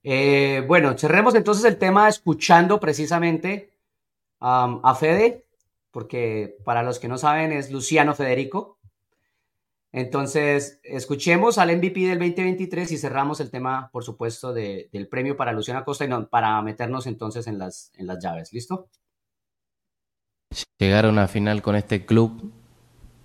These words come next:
Speaker 2: es otra motivación. Eh, contra el rival del, de la otra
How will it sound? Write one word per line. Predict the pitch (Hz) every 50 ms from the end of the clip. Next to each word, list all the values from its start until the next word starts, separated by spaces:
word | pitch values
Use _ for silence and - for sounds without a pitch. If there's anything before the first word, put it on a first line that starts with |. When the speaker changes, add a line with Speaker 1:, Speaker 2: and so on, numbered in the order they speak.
| - _ _ - _ - -
Speaker 2:
es | - 95 -
otra | 104 95 - 101
motivación. | 95 98 98 90 95 95 92 90 90 - 107 107 113 120 - - - _ _ _ _ _ _ _ _ _ _ _ _ _ - _ _ _ _ _ - -
Eh, | - 92 92 90 87 87 87 85 85 87 85 82 82 80 80 - - -
contra | - - 98 95 92 95 95
el | 92 92
rival | 92 95 95 98 107 110 107 101 - - - - -
del, | 135 101 95 95 92 92 90 90 95 101 98
de | 139 160 131 101 98
la | 92 92 92 92
otra | 95 92 92 92 92 92 90 87 87 87 90 85